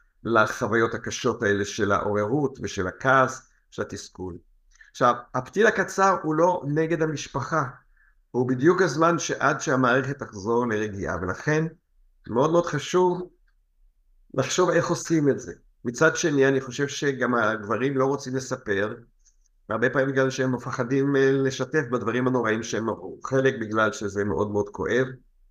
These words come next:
וחלק בגלל שזה עלול להפחיד את המשפחה,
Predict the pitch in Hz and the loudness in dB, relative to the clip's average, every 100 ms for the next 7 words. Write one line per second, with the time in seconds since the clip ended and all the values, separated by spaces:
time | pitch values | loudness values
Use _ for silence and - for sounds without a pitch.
0 | _ _ _ _ - 101 - 131 139 117 | _ _ _ _ -4 -4 0 2 2 2
1 | 110 110 107 107 - 101 104 107 101 95 | 0 2 2 0 -4 -4 0 2 2 0
2 | 95 - _ _ _ _ _ _ _ _ | -4 -10 _ _ _ _ _ _ _ _
3 | 113 120 120 113 110 104 110 104 - 90 | -2 2 2 0 -4 -4 -4 -4 -8 -10
4 | - 127 | -4 -4